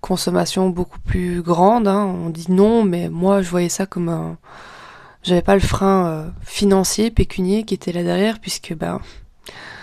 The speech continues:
le calcul était vite fait. Jusqu'au jour où, dans, euh, le dernier travail que j'ai eu, j'étais à un gros paquet, donc, euh, de trente cigarettes,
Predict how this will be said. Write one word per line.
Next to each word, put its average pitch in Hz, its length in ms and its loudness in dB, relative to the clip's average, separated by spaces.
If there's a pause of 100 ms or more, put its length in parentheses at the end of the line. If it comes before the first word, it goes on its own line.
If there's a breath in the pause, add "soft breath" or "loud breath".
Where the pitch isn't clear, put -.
(1120 loud breath)
le 190 100 2
calcul 196 400 2
était 180 240 2
vite 160 220 -10
fait. 220 280 -2 (440)
Jusqu'au 220 480 4
jour 247 560 2
où, 233 300 4
dans, 202 460 8
euh, 175 120 0
le 175 140 0
dernier 202 280 6
travail 190 380 2
que 180 140 -6
j'ai 165 240 -4
eu, 254 80 -4 (380)
j'étais 202 720 6
à 202 400 4
un 196 120 4
gros 190 200 4
paquet, 196 720 2
donc, 180 280 -4
euh, 170 140 -4
de 160 280 -4
trente - 300 -4
cigarettes, 180 680 -2